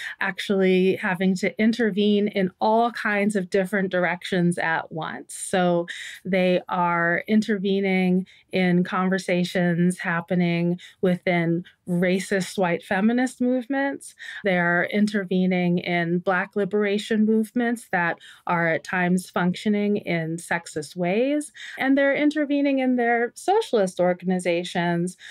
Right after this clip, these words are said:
having to insist upon the importance of race and sex.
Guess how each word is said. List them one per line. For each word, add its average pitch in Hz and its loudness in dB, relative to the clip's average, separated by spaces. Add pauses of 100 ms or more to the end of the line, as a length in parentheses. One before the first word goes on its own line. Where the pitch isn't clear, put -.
(160)
having 202 -2
to 196 2
insist 214 0
upon 180 0
the 180 2
importance 170 -4
of 180 -4
race 175 -2
and 175 -2
sex. - -4